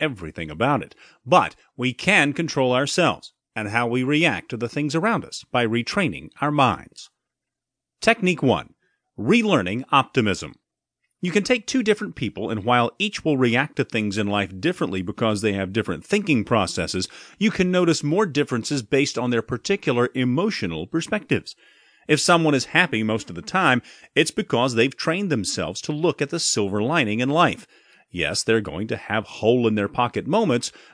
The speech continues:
but they're not going to focus on these moments because they know that they're going to pass eventually. Someone who is depressed is going to be focusing on all the negativity that's in their life and will not have the ability to see the world for what it truly is. The biggest difference between these two people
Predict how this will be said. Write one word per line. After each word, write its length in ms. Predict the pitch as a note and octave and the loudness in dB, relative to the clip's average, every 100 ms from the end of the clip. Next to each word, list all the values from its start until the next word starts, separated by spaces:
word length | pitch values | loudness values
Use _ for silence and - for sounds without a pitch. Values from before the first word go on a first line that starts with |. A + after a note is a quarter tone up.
| - | -6
but 140 | C#3 | -2
they're 120 | D3 | 0
not 300 | C#3 D#3 F#3+ | 2 0 -2
going 220 | - D#3+ | -2 0
to 80 | A#2 | -2
focus 580 | - - G3 G#3+ E3+ - | -4 0 0 2 0 0
on 220 | A#2 G#2+ | -2 0
these 200 | F#2 E2+ | -2 -4
moments 320 | F2+ D2+ F#2 | -4 -6 -8
because 440 | - B2 - B2+ G#2+ | -6 -4 0 2 4
they 120 | C3 | 2
know 220 | C#3 F2 | 2 0
that 140 | B2 C#3+ | -2 -4
they're 100 | G3 | -4
going 240 | C#3+ C#3 | -2 -2
to 60 | E3 | -4
pass 500 | - F3 F2 F2 - | -4 -2 -2 -4 -4
eventually. 540 | E3+ F#3+ F#3 E3 F#2+ - _ _ _ _ - | -4 -4 0 2 0 -4 _ _ _ _ -4
Someone 360 | - E3 C3+ | 4 6 6
who 140 | A2 A2+ | 2 -2
is 100 | F#2 | -4
depressed 540 | - - G3 A2 - - - | -6 0 2 2 -2 -14 -6
is 140 | G3 | -4
going 180 | F#3+ A#3 | 0 0
to 60 | A3 | 0
be 100 | G#3 | -4
focusing 560 | - F3+ F3 E3+ F3+ | 2 2 2 0 0
on 140 | E3+ D#3+ | 0 0
all 260 | - D#3 | 2 2
the 100 | E3+ | 2
negativity 760 | E3+ D3 C3+ - A3+ F#3 G2+ A#2 | 0 2 0 2 2 2 2 2
that's 200 | C3+ - | 0 0
in 120 | C3 | 0
their 160 | A#2+ A2 | 2 2
life 320 | E3+ A2+ F2 | 2 2 0
and 160 | A2 G#2 | -2 0
will 100 | A2 | 0
not 220 | A#2+ B2 | 0 0
have 180 | B2 G#2+ | -2 -2
the 160 | A2+ | -2
ability 460 | G2+ A#2 A2+ A2 G#2+ | 0 0 0 -2 -2
to 100 | F#2 | -2
see 300 | - C#3 D3 | -2 -2 -2
the 100 | A#2+ | 0
world 420 | C#3 E3 D2+ D#2+ | 2 2 0 -4
for 140 | - | -2
what 160 | F#2 E2 | -2 -4
it 80 | D2 | -6
truly 360 | - A#2+ E2+ | -2 -2 0
is. 340 | A#2+ C3+ - - _ _ _ _ | 2 2 0 -10 _ _ _ _
The 100 | B2+ | 4
biggest 360 | B2 A3 A#3+ - | 6 4 4 2
difference 320 | D3+ D#3 - | 2 2 0
between 380 | B2 - G#2+ G2+ | -2 -2 -2 0
these 200 | F#3 - | -4 -2
two 160 | G#3+ | -4
people 420 | F#3+ A3+ D3+ E3 | -2 -4 -4 -10